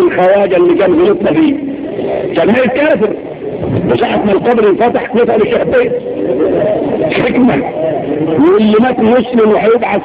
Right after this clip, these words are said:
كافر، الوليدة دي كانت ميتة كويسة، ثم بعثت أنكرت وكذبت. إيه؟ ما توحدوا الله. قال لي: "تعارضت." رجعني للمال تاني، قال له: "روح للمال،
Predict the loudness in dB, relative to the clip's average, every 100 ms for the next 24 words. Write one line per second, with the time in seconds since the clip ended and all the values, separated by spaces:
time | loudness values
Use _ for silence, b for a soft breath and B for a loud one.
0 | 0 2 2 0 0 2 2 2 0 -2
1 | -4 -4 -2 -4 -6 -6 -2 0 2 2
2 | 2 2 2 4 2 0 -4 -6 -8 0
3 | 2 4 2 2 0 0 0 2 2 0
4 | -2 -8 -10 -12 -14 -14 -8 -2 0 2
5 | 2 2 2 2 0 0 -2 0 0 2
6 | 2 4 4 4 4 4 4 2 0 0
7 | 0 0 0 0 0 0 0 0 0 0
8 | 0 0 0 0 0 0 0 2 2 2
9 | 2 2 2 0 -2 -6 -10 -12 -12 -10
10 | -6 0 2 2 2 2 2 4 4 2
11 | 2 2 4 2 2 2 4 4 2 2
12 | 2 2 2 -2